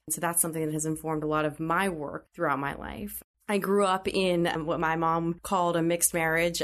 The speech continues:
both because my father was not Jewish, my, my mother is,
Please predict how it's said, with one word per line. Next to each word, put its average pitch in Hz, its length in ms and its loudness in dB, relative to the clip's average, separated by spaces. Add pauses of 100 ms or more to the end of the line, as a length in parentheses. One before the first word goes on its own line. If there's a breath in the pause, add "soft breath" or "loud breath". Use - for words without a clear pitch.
both 240 400 0
because 269 400 2
my 175 260 2
father 202 560 2
was 170 240 -4
not 170 300 -4
Jewish, 185 400 -4
my, 160 260 -2
my 160 140 -6
mother 160 320 -2
is, 196 260 -6